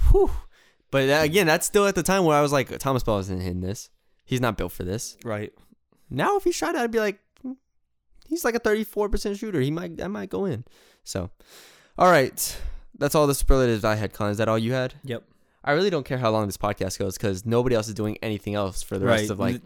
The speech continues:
Speaker 2: N-, we don't even know when the next podcast would be.
Speaker 1: right? Like, four months, nobody's doing anything.
Speaker 2: <laughs>
Speaker 1: So, like,
Speaker 2: Yeah.
Speaker 1: just check this podcast out. We're gonna let this go for four hours.
Speaker 2: <laughs>
Speaker 1: Just listen to
Speaker 2: Four
Speaker 1: it.
Speaker 2: hours.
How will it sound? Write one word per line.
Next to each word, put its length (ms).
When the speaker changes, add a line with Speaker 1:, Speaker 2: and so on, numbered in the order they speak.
Speaker 2:
N-, 80
we 80
don't 140
even 100
know 100
when 80
the 60
next 200
podcast 400
would 80
be. 80
Speaker 1:
right? 220
Like, 200
four 300
months, 400
nobody's 260
doing 220
anything. 340
Speaker 2:
<laughs> 0
Speaker 1:
So, 140
like, 160
Speaker 2:
Yeah. 100
Speaker 1:
just 220
check 160
this 120
podcast 360
out. 160
We're 80
gonna 120
let 140
this 140
go 100
for 120
four 220
hours. 340
Speaker 2:
<laughs> 20
Speaker 1:
Just 260
listen 320
to 80
Speaker 2:
Four 80
Speaker 1:
it. 80
Speaker 2:
hours. 500